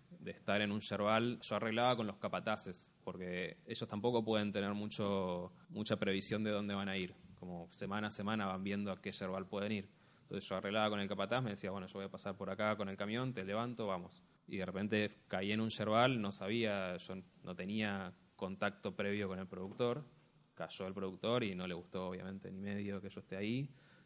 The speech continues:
y me trató bastante mal. Eh, entonces, pero eso era en la investigación, yo le dije que era para una cosa para la facultad, bla, bla, bla. Para una vez que ya íbamos a empezar a grabar y ya iba a estar, digamos,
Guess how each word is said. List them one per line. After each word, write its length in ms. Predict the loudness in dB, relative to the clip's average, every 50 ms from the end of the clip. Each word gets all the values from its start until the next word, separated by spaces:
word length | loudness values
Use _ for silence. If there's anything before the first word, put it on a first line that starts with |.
| -20 -20 -20 _
y 420 | -12 -10 -10 -10 -10 -12 -14 -14 -14 -14
me 120 | -14 -14 -14 -16 _ _ _ _
trató 280 | -4 -4 -2 0 -2
bastante 360 | -2 -2 -2 -2 -2 0 2
mal. 240 | 2 2 2 0 -2 -6 -12 -10 -8 -8 -8 -8 -14 -6 -4
Eh, 720 | -2 0 0 0 0 -2 -2 -2 -4 -4 -6 -8 -10 -12 -12
entonces, 680 | -14 -8 -6 -6 -6 -4 -6 -6 -6 -6 -10 -14 -16 _ _ _ _ _
pero 140 | -6 -6 -4
eso 100 | 0 2
era 100 | 2 2
en 60 | 2
la 40 | 2
investigación, 840 | 0 -2 -2 -2 -2 -2 -2 0 2 4 6 6 6 6 4 2 0
yo 140 | -2 -6
le 120 | -6 -4 -2
dije 220 | -2 -2 -4 -4 -4
que 60 | -4
era 100 | -4 -4
para 180 | -4 -6 -8 -8 -10
una 180 | -10 -10 -8
cosa 200 | -8 -6 -6 -4
para 120 | -6 -6 -6
la 80 | -8
facultad, 560 | -8 -8 -8 -8 -8 -6 -4 -4 -2 -2 -4
bla, 120 | -6 -6 -8
bla, 140 | -8 -6 -8
bla. 160 | -8 -10 -14 -20 -20 -20 -20 -20 -20 -20 _ _ _ _
Para 360 | -2 -2 0 2 2 2 2 0
una 260 | -2 0 2 2 2
vez 100 | 2 2
que 100 | 0 0
ya 140 | 2 2 4
íbamos 220 | 4 4 2 0
a 20 | 0
empezar 300 | 0 0 0 2 4 4
a 80 | 4
grabar 400 | 6 6 6 8 8 8 8 8
y 60 | 6 2
ya 200 | 0 -2 -2 -2
iba 120 | -2 -2
a 40 | -4
estar, 260 | -4 -4 -4 -4 -6 -10 -16 -20 -16
digamos, 180 | -16 -16 -16